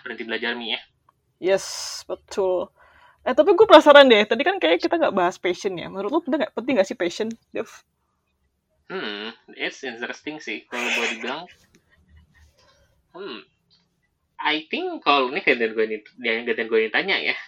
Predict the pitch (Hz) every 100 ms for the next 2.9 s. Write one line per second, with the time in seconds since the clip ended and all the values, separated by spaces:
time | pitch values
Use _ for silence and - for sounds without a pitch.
0 | - 214 180 - - - - - - -
1 | - - - - - - _ _ _ -
2 | 320 466 427 269 233 240 262 233